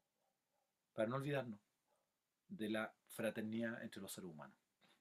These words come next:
Sea lo que sea que estés pasando, te invito a que hoy día, a, a la hora de la, del día que nos estés escuchando,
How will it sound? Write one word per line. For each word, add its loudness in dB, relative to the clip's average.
Sea 4
lo 10
que 2
sea 4
que -4
estés -4
pasando, -2
te 4
invito 4
a 6
que 0
hoy 4
día, 10
a, 0
a -2
la 4
hora 8
de 8
la, 2
del -4
día 2
que 0
nos 0
estés -4
escuchando, -4